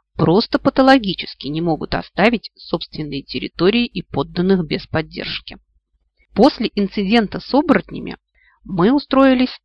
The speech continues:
на кроватях и попытались уснуть, но нам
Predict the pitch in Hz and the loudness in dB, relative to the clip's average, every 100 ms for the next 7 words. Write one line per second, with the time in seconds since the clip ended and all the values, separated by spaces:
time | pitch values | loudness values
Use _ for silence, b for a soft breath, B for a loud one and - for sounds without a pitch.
0 | - 175 - 175 156 131 - - _ - | -10 -8 0 0 0 -8 -10 -20 _ -6
1 | 196 165 147 - 190 226 214 - 156 - | -4 -2 -4 0 0 0 -6 -12 -12 -12
2 | - _ _ _ _ 185 156 165 254 | -18 _ _ _ _ -10 -2 4 4